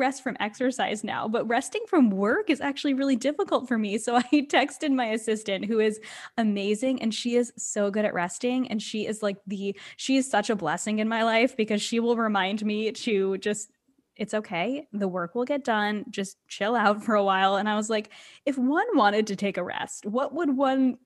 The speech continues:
perhaps do? I'm asking for a friend." <laughs>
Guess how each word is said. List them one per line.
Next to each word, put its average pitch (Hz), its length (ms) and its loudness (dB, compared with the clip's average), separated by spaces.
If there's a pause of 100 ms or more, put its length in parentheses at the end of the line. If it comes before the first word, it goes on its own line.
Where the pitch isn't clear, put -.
(120)
perhaps 226 460 0
do? 196 300 0
I'm 226 140 4
asking 294 400 6
for 285 160 4
a 277 120 4
friend." 277 540 -4
<laughs> 349 440 0